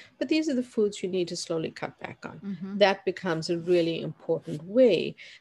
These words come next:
Speaker 1: that we can influence what is in our gut microbiome and say, for example,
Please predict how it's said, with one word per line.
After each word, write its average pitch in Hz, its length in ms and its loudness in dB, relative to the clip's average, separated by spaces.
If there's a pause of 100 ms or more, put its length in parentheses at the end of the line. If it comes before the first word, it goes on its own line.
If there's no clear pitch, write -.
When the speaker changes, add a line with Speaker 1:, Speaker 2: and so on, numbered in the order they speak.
Speaker 1:
that 165 300 2
we 185 200 4
can 160 680 -2 (260)
influence 202 840 2
what 175 340 2
is 160 180 -2
in 151 300 -4 (100)
our 151 140 -2
gut 151 260 -8
microbiome 156 800 -8
and 151 280 -2
say, 170 260 0
for - 180 -8
example, 180 680 0